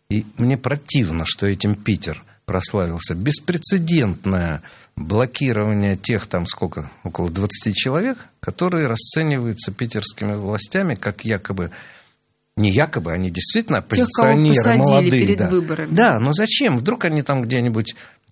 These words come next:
Speaker 1: что-нибудь крикнут из окна во время выборов и прочее. Это разве не закручивание гаек? Это же совершенно явная
Speaker 2: Это было до
Speaker 1: акция.
Speaker 2: выборов.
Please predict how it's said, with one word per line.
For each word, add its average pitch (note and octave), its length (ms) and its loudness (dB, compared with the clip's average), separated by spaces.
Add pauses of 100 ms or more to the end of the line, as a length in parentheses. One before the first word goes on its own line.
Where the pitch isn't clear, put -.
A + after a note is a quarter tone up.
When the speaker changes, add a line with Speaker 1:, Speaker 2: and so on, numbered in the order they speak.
Speaker 1:
что-нибудь C3 260 0
крикнут B2+ 560 0
из A#2 120 0
окна A#2+ 320 0
во A#2 140 0
время A2 360 0
выборов G2+ 520 0
и G2+ 40 -2
прочее. - 460 -4
Это - 260 -2
разве F#2+ 280 0
не F2+ 80 0
закручивание D3 680 -2
гаек? E2 320 -6
Это F#2+ 160 -4
же F2 120 -2
совершенно E3+ 580 -2
явная A2+ 460 0
Speaker 2:
Это - 80 -2
было B3+ 260 2
до C4 160 0
Speaker 1:
акция. G3+ 180 4
Speaker 2:
выборов. E3+ 480 -2